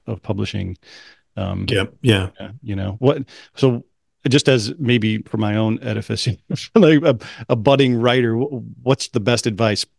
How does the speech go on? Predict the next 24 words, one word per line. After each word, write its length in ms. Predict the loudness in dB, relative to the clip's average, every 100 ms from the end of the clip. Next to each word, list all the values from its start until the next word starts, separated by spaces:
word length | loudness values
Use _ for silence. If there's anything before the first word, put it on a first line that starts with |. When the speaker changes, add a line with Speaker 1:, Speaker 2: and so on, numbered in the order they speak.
| -2
Speaker 1:
Publish 260 | 2 2
it 60 | 2
yourself, 500 | 0 2 4 4 2 0
do 100 | 4
your 220 | 6 4
own 160 | 2
thing. 380 | 2 4 4 4 0 -8 -20 -10
Wh-, 180 | -4 -2
what 160 | 4 2
do 60 |
you 140 | 2 -2
say 280 | 0 0 -2
as, 240 | -2 -4
after 380 | -2 -2 2 2
all 100 | 2
the 80 | 2
years 240 | 2 0
and 80 | 0
your 120 | -2
experience 400 | -2 0 0 0
of 60 | -4
doing 200 | -2 -2
it 100 | -4
all? 240 | -6 -10